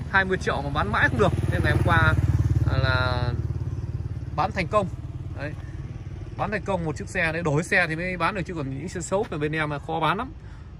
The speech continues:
Ờ, những chiếc đẹp thì, à, lên phát là mất ngay, còn những chiếc xe xấu là để, để đến cả mấy tháng trời thậm chí là chưa bán được,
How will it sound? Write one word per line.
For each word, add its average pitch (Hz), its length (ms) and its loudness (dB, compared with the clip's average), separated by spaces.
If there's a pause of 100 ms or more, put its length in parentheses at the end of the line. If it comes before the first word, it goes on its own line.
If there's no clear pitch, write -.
(200)
Ờ, 131 60 -8
những 143 160 -6
chiếc 196 160 -6
đẹp 165 200 0
thì, 147 140 0
à, 135 140 0
lên 170 220 0
phát 233 160 0
là - 20 -4
mất 220 140 -4
ngay, 208 200 0 (220)
còn 131 140 -6
những 147 120 -8
chiếc 202 140 -8
xe 180 100 -6
xấu 202 240 0
là 139 140 -4 (380)
để, 120 180 -4
để 120 200 -2
đến 175 280 -6
cả 110 380 -8 (760)
mấy 214 160 -2
tháng 247 240 2
trời 165 240 2
thậm 143 120 -4
chí 165 180 -8
là 196 140 -8
chưa 160 100 -6
bán 165 180 0
được, 170 160 0